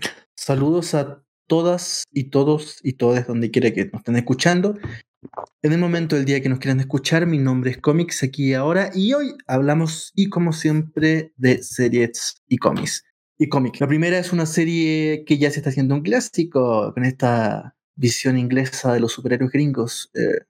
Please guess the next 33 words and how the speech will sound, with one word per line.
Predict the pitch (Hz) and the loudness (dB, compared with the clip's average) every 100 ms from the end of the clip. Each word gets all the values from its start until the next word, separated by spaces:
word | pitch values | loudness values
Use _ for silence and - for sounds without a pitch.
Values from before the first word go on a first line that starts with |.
| _ - | _ -2
bueno, | 117 113 123 _ _ _ - | 0 0 -4 _ _ _ -10
esta | 131 147 | -2 0
última | 156 143 131 | 0 -2 -2
visión | 127 143 | 0 0
inglesa | 135 131 139 | 0 -2 -2
de | 143 | 0
los | |
superhéroes | 147 139 135 139 | 0 0 0 0
gringos. | 135 123 - _ _ | -2 -4 -12 _ _
Quizás | - 139 | -2 2
la, | 127 127 - | 2 0 -2
la | 127 | 0
otra | 123 123 | 2 0
han | 123 | -2
sido | - 117 | 0 0
mucho | 120 - | -2 0
más | 113 113 | 0 2
famosas | - - - | 0 -2 -2
y | 87 | 0
mucho | - - | 2 2
más | - | -4
exitosas. | - - - _ _ _ _ _ _ - | -6 -8 -20 _ _ _ _ _ _ -4
Em, | 135 127 127 131 131 - - | 0 2 2 0 -4 -8 -2
Falco-, | 156 160 160 156 160 - | 0 2 0 -2 -2 0
Falcon | 143 139 151 143 | 0 0 0 0
and | 135 | 2
Winter | 131 135 131 120 | 0 0 -2 -4
Soldier | - 185 185 190 - - | -2 0 2 0 -2 -2
en | 160 175 | 0 0
su | 165 170 165 | 2 0 0
episodio | 139 135 139 135 | 0 0 2 0
número | 139 135 | 2 0
cinco, | 131 175 170 180 175 | 0 0 0 -2 -4